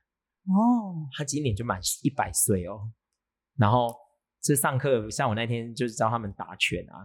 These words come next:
Speaker 2: 就很可爱。她也说，“嘿，我马上对你趴呢。”
Speaker 1: 嗯。
Speaker 2: 我就想说，“天哪，我一百岁还能这样子动吗？” <laughs> 真的耶，我就，我就很有，很有感触。所以我觉得，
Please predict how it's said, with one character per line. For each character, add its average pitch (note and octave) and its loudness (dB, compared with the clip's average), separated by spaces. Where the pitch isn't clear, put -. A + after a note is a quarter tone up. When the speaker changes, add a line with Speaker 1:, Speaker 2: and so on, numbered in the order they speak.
Speaker 2:
就 A#2+ 2
很 G2 -2
可 - -12
爱。 F#2+ -10
她 B2+ 2
也 G#2+ 4
说 A2 0
，“嘿， A#2+ 2
我 B2 0
马 G#2 -6
上 G#2+ -14
对 A#2 4
你 G#2 -10
趴 F#2 -8
呢。” F#2 -16
Speaker 1:
嗯。 D#3 -2
Speaker 2:
我 D3 -2
就 F#3 0
想 C3 2
说 B2 -4
，“天 B2+ 0
哪， A#2+ -12
我 B2 -8
一 A#2+ -4
百 A2+ -2
岁 E2 -10
还 G#2 0
能 G2+ 2
这 - -2
样 G2+ -2
子 G#2 -16
动 G2 -4
吗？” F2 -14
<laughs> D#4 2
真 A3 4
的 F#3+ 4
耶， D3+ 4
我 C#3+ 2
就， F#3+ -2
我 C#3+ 2
就 G3 4
很 C#3+ 2
有， C#3+ -2
很 B2 2
有 C3 -4
感 - -2
触。 - -2
所 A3+ 6
以 D3 6
我 G2 2
觉 B2+ 0
得， C3 4